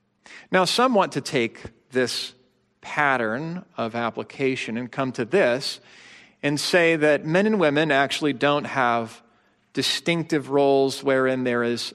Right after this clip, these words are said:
a difference of leadership and followership in the home. And so we just merely apply this within the cultural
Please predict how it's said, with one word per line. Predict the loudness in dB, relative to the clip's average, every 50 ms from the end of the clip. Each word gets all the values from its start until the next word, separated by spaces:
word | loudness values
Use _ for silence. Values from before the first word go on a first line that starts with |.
| -12 -10
a | -8
difference | -4 -2 -2 -2 -2 -2 -4 -4 -6 -10
of | -12 -10 -8
leadership | -6 -4 -2 -2 -2 -2 -2 -4 -6 -6
and | -6 -8 -6
followership | -4 -2 0 0 0 0 -2 -2 -2 -4 -4 -4 -4 -4 -6 -10
in | -8 -6 -4 -4 -4
the | -4
home. | -6 -4 -2 -2 0 0 0 -2
And | -2 -4 -4
so | -4 -4 -2
we | -2 0 0
just | 0 0 0 0
merely | 0 0 0 2 2
apply | 0 0 -2 -2 0 0 2 4 2
this | 2 2 0 -2
within | -6 -6 -6 -8
the | -8
cultural | -8 -6 -2 -2 -2 -2 0 0 0 2 2 0 0